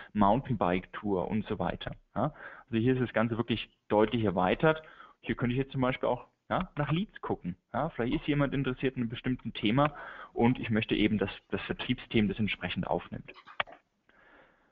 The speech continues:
Wenn wir jetzt hier mal auf einen Kommentar ein bisschen genauer draufklicken, ja, kann ich jetzt hier den, ähm, den Post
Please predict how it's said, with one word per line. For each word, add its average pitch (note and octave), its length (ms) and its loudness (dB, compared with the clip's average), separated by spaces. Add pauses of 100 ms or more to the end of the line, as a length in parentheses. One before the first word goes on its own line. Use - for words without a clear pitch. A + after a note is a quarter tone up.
(280)
Wenn A2+ 120 4
wir A2 60 6
jetzt A2 100 -6
hier D3+ 100 2
mal D3 100 8
auf - 160 4
einen B2 160 6
Kommentar A2+ 440 0
ein B2+ 80 0
bisschen A2 280 -4
genauer F#2+ 300 0
draufklicken, D#3 600 -2 (200)
ja, - 80 6
kann B2+ 280 0
ich G#2+ 40 -6
jetzt - 180 -6
hier A2+ 180 0
den, G2+ 340 2 (600)
ähm, G2 460 2
den F#2+ 220 -4
Post D3 500 2